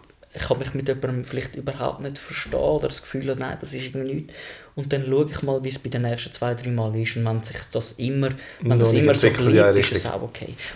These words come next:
Speaker 1: Aber ich meine, es ist ja kein, äh, kein schlechtes Gewissen, das man muss haben, wenn man einfach mit jemandem einfach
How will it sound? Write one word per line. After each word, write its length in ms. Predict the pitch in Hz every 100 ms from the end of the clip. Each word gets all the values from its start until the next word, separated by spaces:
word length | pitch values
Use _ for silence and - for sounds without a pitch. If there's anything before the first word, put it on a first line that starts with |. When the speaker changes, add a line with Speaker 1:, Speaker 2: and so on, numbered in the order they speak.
| -
Speaker 1:
Aber 180 | 127 117 - - -
ich 60 | 135
meine, 260 | 123 131 - -
es 160 | 151
ist 120 | -
ja 80 | 131 135
kein, 480 | 120 113 127 131
äh, 140 | 131 123
kein 260 | - 127
schlechtes 400 | - - 110 -
Gewissen, 340 | - 127 123 123
das 80 | 123
man 120 | 123
muss 240 | 120 113 -
haben, 220 | 113 113 - - - 131
wenn 160 | 117
man 120 | 110
einfach 280 | 113 113 117 - -
mit 220 | 131 -
jemandem 400 | 127 123 123 123
einfach 260 | 120 -